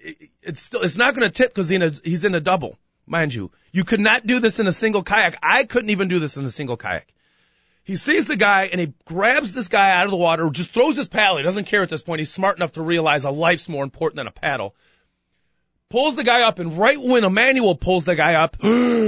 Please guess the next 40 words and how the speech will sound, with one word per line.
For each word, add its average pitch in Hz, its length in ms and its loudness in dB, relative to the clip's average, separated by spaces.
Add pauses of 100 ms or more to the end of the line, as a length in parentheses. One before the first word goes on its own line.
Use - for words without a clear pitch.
(680)
like, 180 160 -8
the 196 100 -8
guy 214 200 2
breathes 190 720 -4
and 202 140 -2
then 226 100 0
goes, 233 200 4
but 226 140 4
is 208 120 2
still 285 180 2
unconscious, 220 480 0
but 160 160 -6
somehow 220 400 2
he, 165 140 -2
he 143 180 -8
breathes. 160 320 0
Oh, 180 120 2
now 247 200 4
he's 240 160 2
like, 233 120 0
"He's 269 160 0
alive, 359 480 4
he's 330 180 -2
alive." 339 580 2 (800)
Well, 233 200 0
the 226 200 2
other 302 320 2
kayak 233 480 2
rolls 240 400 2
up 269 140 2
on 233 120 2
him 220 100 -2
and 185 140 -2
grabs 254 380 2
his 262 300 0
kayak 208 420 2
so 202 160 -6
he 226 160 2
doesn't 226 300 0
flip. 214 340 -4